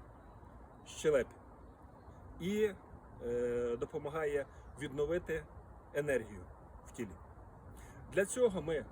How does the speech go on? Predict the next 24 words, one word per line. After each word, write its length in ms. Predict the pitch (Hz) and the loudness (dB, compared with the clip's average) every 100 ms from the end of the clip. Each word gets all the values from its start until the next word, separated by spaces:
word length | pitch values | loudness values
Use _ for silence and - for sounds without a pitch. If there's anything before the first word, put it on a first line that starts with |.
| - | 0
трошки 340 | 180 160 - | 2 2 0
відкриваємо 680 | 131 - 143 131 123 117 110 - - - - - | -4 2 6 8 6 2 -2 -8 -12 -14 -14 -4
рота, 380 | 127 156 175 220 - - - - - - - - 131 | 8 8 8 0 -6 -14 -16 -16 -16 -18 -16 -8 2
е, 420 | 131 131 131 127 | 4 6 6 6
розминаємо 760 | 156 165 175 170 139 120 110 - - - - - - - - - | 4 4 4 6 4 2 0 -6 -14 -16 -16 -16 -16 -16 -14 -12
щелепу 640 | - - 139 123 - 214 240 - - - - - - - - - - - - - - - | -8 2 4 6 4 0 0 -8 -16 -16 -18 -16 -18 -16 -16 -16 -16 -16 -16 -16 -16 -4
в 40 | |
тих 180 | 156 - | -2 -2
місцях, 440 | 160 - 160 139 | -6 0 0 4
де 200 | 139 135 - - - 143 | 4 4 2 -12 -12 -6
є 120 | 147 | -4
біль, 260 | 143 147 139 - - - | -4 -6 -8 -12 -16 -2
а 120 | 147 165 | 6 8
іншою 380 | 226 - 165 | 6 4 4
рукою 480 | 160 165 208 214 196 - - - | 4 8 8 10 6 0 -8 2
розминаємо 680 | 151 160 175 190 175 156 | 4 6 4 6 6 6
дві, 180 | 139 165 - - 165 | 4 -2 -6 -6 4
дві 120 | 180 | 6
точечки, 520 | 147 123 123 - 131 | 6 2 -2 0 2
які 220 | 139 190 | 4 2
знаходяться 580 | 147 143 170 156 - 135 | 2 2 2 2 2 2
якраз 420 | 131 165 180 - - - - 127 | 2 4 4 2 -8 -18 -10 0
на 260 | 160 170 | 2 2
початку 800 | - 147 - 170 185 - 180 | 6 4 8 6 6 4 4